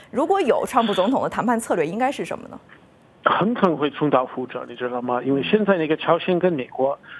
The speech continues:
Speaker 2: 啊，都是一点儿互信都没有，啊，恰恰相反，现在的情况比过去任何时候严重，而且金正恩跟特朗普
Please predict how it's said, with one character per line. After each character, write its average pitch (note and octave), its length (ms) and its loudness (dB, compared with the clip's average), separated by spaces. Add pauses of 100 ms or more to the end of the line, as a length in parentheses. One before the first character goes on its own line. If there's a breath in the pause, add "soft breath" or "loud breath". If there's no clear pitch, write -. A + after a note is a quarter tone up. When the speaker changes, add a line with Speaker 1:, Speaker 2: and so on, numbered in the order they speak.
(140 loud breath)
Speaker 2:
啊， C3 200 4
都 G3 200 0
是 - 220 -8
一 B3+ 80 2
点 E3+ 200 2
儿 C3 380 -4
互 - 220 -2
信 F#3 360 -2 (140)
都 D#3+ 160 2
没 B2+ 240 -2
有， D3+ 180 0 (400 loud breath)
啊， - 180 0
恰 - 180 0
恰 A3 160 2
相 G3 240 -2
反， C3 260 -8
现 G#3+ 160 0
在 G#3+ 140 0
的 G3 80 -4
情 E3 200 -4
况 D#3+ 240 2
比 D#3+ 140 -8
过 F#3+ 160 0
去 - 180 -4
任 G#3+ 200 -2
何 F3 100 0
时 - 180 0
候 D#3+ 280 0 (800)
严 B2+ 280 -2
重， D#3+ 260 0
而 C#3 80 -2
且 C3 140 -8
金 F3+ 160 -2
正 F3+ 140 4
恩 F#3 160 0
跟 D3+ 160 2
特 - 140 -2
朗 F#3+ 140 2
普 C#3 300 -4